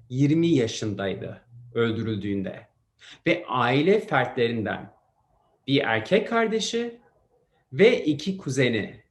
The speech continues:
kendi öz ailesinden bunlar tarafından sadece gay olduğu için vahşice öldürüldü. İran'da eşcinsel olmak yasa dışı ve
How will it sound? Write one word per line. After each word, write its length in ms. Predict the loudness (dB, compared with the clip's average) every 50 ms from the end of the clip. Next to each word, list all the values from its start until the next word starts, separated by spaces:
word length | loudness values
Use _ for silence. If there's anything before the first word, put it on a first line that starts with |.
| _ _ _ _ _
kendi 400 | -8 -4 -2 0 0 2 2 0
öz 460 | 0 2 4 6 6 6 4 2 -4 -6 -2
ailesinden 1120 | -2 0 0 0 0 0 0 -2 -2 -4 -4 -2 0 0 0 0 -2 -2 -4 -6 -10 _ _ _ _ _ _ _ _ _ _ _ _ _ _ _ _ _ _ _ _ _ _ -2
bunlar 340 | 2 4 6 6 4 4
tarafından 680 | 4 4 2 2 2 2 0 -2 -2 -4 -8 -10 -16 _ _ _ _ _ _ _ _
sadece 640 | -18 -12 -6 -2 0 0 2 2 2 2 4 4 4
gay 280 | 4 6 4 4 4 4
olduğu 440 | 2 4 4 2 2 2 2 2 2
için 520 | 2 0 -2 -2 -2 -2 -4 -4 -8 -14 _ _ _ _ _ -4
vahşice 800 | -4 -4 -2 -4 -6 -4 -4 -4 -2 0 0 0 0 -2 -10 -16 _ _ _ _ _ _ _ _ 2
öldürüldü. 720 | 4 6 6 4 2 0 -2 -4 -4 -4 -6 -8 -8 -12 _ _ _ _ _ _ _ _ _ _ _ _ _ _ _ _ _ _ _ _ _ _ _ _ _ _ _ _ _ _ _ -20 -20 -20 -16 _ 2
İran'da 580 | 6 8 8 8 8 8 6 4 4 2 0 0
eşcinsel 560 | -2 -2 -2 -2 -2 -2 -2 -2 -2 -2 -2
olmak 540 | 0 0 0 -2 -2 -4 -4 -6 -12 -20 -20 _ _ _ -6
yasa 300 | -4 -2 0 0 0 0
dışı 460 | 0 -2 -4 -2 -2 -4 -4 -6 -8 -4
ve 340 | 0 2 2 2 0 -2 -6